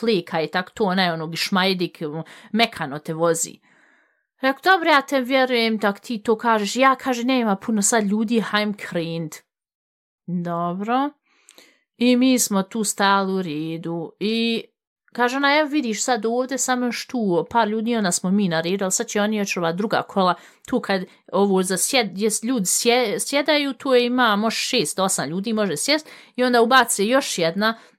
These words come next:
da može šest do osam ljudi sjest, tak da se, dok se ovi vozaju, da ovi mogu već sjest, da se ne gubi vrijeme jer narod čeka."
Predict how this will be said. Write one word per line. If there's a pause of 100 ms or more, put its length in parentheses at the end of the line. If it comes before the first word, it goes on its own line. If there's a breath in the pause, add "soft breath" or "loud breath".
da
može
šest
do
osam
ljudi
sjest,
tak
da
se, (100)
dok
se
ovi
vozaju,
da
ovi
mogu
već
sjest,
da
se
ne
gubi
vrijeme
jer
narod
čeka."